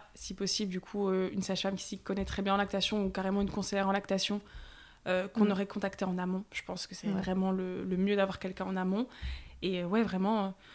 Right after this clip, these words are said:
Speaker 1: se faire confiance, parce que comme je le dis, même si le démarrage est difficile, il n'y a pas de raison que ça fonctionne pas.
Speaker 2: Ouais,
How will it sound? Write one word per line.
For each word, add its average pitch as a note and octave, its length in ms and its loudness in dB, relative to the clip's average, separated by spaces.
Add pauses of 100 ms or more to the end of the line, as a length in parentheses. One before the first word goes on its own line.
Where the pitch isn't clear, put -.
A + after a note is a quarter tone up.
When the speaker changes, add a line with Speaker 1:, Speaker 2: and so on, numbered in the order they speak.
(100)
Speaker 1:
se - 160 -8
faire F#3 160 -4
confiance, A3 340 -2
parce - 80 -12
que G#3 60 -2
comme G3+ 240 0
je F#3+ 80 2
le F#3+ 60 2
dis, G#3+ 200 0
même A3 220 2
si G#3 320 -2
le F#3+ 160 0
démarrage F#3 400 2
est F#3 60 0
difficile, A3 600 -2 (320)
il - 40 -14
n'y C#3+ 60 -10
a - 80 -14 (160)
pas A#3 100 -2 (100)
de G#3 60 -10
raison F#3+ 300 -2
que F#3+ 80 -4
ça F#3 100 -6
fonctionne F#3 360 -4
pas. - 400 -2
Speaker 2:
Ouais, F3 160 4